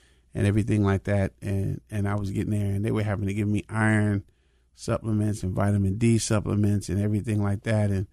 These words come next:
my doctor was like, you know, he was like, "You know, you're getting bad." He said, "If you don't have a turnaround, you know, I'm gonna recommend you move." And, uh,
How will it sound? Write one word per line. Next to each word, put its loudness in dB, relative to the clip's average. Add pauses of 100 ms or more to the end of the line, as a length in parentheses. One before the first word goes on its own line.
(420)
my -2
doctor -2
was -2
like, 0 (220)
you 0
know, 2
he 2
was -2
like, -2
"You -2
know, 0
you're -2
getting -2
bad." 0
He -4
said, -4
"If -2
you 2
don't 2 (480)
have -2
a -2
turnaround, 2
you -2
know, -2
I'm 0
gonna 2
recommend 0
you 2
move." 2 (1080)
And, 2
uh, 0